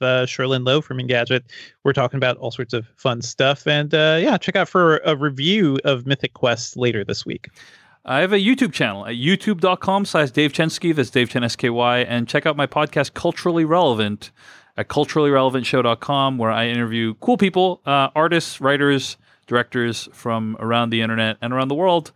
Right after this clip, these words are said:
Speaker 2: Next week, we will be discussing Birds of Prey.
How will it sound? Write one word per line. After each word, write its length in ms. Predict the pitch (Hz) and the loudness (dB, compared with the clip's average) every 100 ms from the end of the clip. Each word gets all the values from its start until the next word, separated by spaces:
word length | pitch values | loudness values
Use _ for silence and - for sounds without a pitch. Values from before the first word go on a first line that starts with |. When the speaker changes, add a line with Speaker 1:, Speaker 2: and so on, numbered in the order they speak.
| - - - - _ | -20 -20 -20 -20 _
Speaker 2:
Next 380 | - 190 254 - | -2 0 0 -2
week, 460 | 208 294 - - - - - - | 2 2 2 -6 -12 -14 -16 -10
we 220 | 131 254 | -2 2
will 160 | 302 | 2
be 140 | 208 220 | 2 0
discussing 920 | 196 - - 220 - 131 110 110 110 _ _ _ - | 0 -2 -2 -4 -2 -4 -4 -8 -12 _ _ _ -20
Birds 720 | 113 117 156 208 240 190 - - _ _ _ | -10 0 4 4 2 -2 -10 -12 _ _ _
of 160 | 208 - | -4 -4
Prey. 420 | - 214 104 - | -2 0 -2 -10